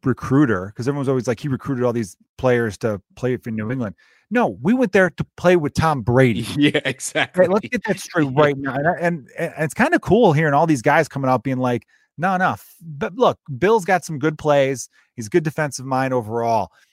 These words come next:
Speaker 1: But let's be honest, who was the main reason that team won six Super Bowls?
Speaker 2: Yeah.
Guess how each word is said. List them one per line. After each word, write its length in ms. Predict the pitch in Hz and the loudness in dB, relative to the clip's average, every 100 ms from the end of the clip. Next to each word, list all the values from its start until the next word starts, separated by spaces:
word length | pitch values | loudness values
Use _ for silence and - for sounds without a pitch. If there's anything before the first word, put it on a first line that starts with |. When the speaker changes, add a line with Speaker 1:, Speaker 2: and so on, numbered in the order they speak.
| _ _ | _ _
Speaker 1:
But 260 | 156 147 135 | 2 2 2
let's 220 | 170 185 | -2 -2
be 160 | - 175 | -2 2
honest, 320 | 160 147 131 | 2 2 -2
who 80 | 147 | -2
was 160 | 139 113 | 0 0
the 80 | |
main 400 | 120 123 135 135 | -2 0 0 0
reason 560 | 117 127 117 110 98 92 _ - | 0 2 2 -2 -6 -10 _ -2
that 180 | 127 - | -2 -2
team 240 | 135 120 | -4 -2
won 340 | 117 113 104 95 | -2 -2 -2 -4
six 280 | - - - | -6 -6 -6
Super 200 | 113 98 | -6 -6
Bowls? 440 | 92 80 78 - | -6 -6 -10 -16
Speaker 2:
Yeah. 440 | 101 101 104 104 | -12 -4 -2 -2